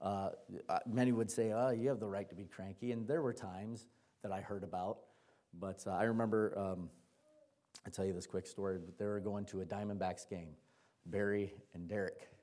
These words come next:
and, uh, he was just cruising along on his scooter, <laughs> going down the road, and, uh, and he looked at, he looked at Derek, kinda t-, tilted his head and said, "Buy me one of those shirts," and pointed over with his finger and then kept <laughs> buzzing down the sidewalk.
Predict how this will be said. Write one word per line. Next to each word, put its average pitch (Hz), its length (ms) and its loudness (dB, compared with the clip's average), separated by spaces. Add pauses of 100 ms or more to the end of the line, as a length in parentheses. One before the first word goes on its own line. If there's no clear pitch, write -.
(640)
and, 87 280 -6
uh, 87 80 -4
he 120 160 -2
was 107 260 0
just 110 280 -8
cruising 113 360 -2
along 113 300 2
on 120 60 0
his 120 120 -2
scooter, 123 380 0
<laughs> 113 1040 -2
going 135 260 4
down 123 180 -6
the 117 80 -8
road, 123 240 -10 (640)
and, 87 300 -8
uh, 85 220 -4 (960)
and 90 140 -4
he 95 80 0
looked 110 220 0
at, 101 100 2 (240)
he 104 100 -2
looked 104 180 0
at - 100 -16
Derek, 107 300 4 (400)
kinda 101 180 -2
t-, - 180 -12 (140)
tilted 113 320 2
his 104 160 -2
head 113 140 4
and 98 80 -6
said, 104 160 -2
"Buy 127 160 8
me 151 100 2
one 139 180 4
of 127 60 4
those 120 120 2
shirts," - 500 0
and 92 120 -10 (640)
pointed 110 260 -2
over 104 200 2
with 101 100 0
his 101 120 -4
finger 104 280 -2
and 98 100 -2
then 104 140 -2
kept 113 260 0
<laughs> 131 380 2
buzzing 123 300 4
down 120 160 4
the 104 80 -6
sidewalk. 127 400 -4